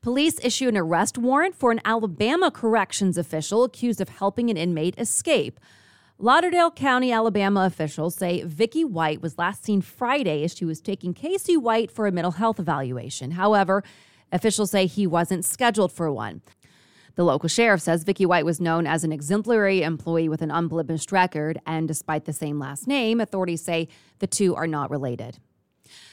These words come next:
Authorities expect a wildfire in northeastern New Mexico to keep growing, putting it on track to be one of the largest in state history. Fire crews report it is the largest wildfire in the country right now.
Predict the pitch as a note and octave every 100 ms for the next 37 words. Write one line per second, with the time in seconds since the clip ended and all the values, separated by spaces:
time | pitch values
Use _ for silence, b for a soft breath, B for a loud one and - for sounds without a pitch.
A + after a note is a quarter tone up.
0 | B - C4+ D4 C#4+ C4 - B3+ B3 A3+
1 | A#3+ A#3+ A#3 A3 A3+ A3 A3 G#3+ A#3 A3
2 | A#3 A3 G3+ G3 G3+ - G#3+ G#3 G#3+ G3
3 | G#3+ F3+ F3+ G#3+ A3 F#3+ G3 F3+ G#3 F#3+
4 | F3+ F3 - C#4 B3 A3 - G3+ G3+ G3
5 | G3+ F#3 F3 F#3 A3 A#3+ A3+ A3 A3+ G3+
6 | - F#3 - G#3 G3+ - C#3 B2 - b
7 | b b _ - A3+ D4 - D4 C4 C4
8 | - A#3 - G#3 A#3 A#3+ A3+ G#3+ G#3+ G3
9 | F#3+ G3 F#3+ - F3+ F3+ F3+ F3 - G3
10 | - E3+ D3+ D#3 B2 E3 C#3 C#3+